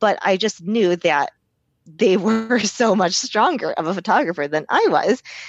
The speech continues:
But yet their business was failing, and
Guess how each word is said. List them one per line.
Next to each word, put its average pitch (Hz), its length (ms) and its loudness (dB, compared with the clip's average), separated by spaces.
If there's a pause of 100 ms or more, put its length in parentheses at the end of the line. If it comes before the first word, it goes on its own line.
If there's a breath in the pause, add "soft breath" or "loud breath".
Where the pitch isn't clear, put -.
(240 loud breath)
But 214 240 0
yet 226 300 0 (120)
their 196 180 0
business 208 320 0
was 190 120 -6
failing, 190 400 -2 (140)
and 196 180 -10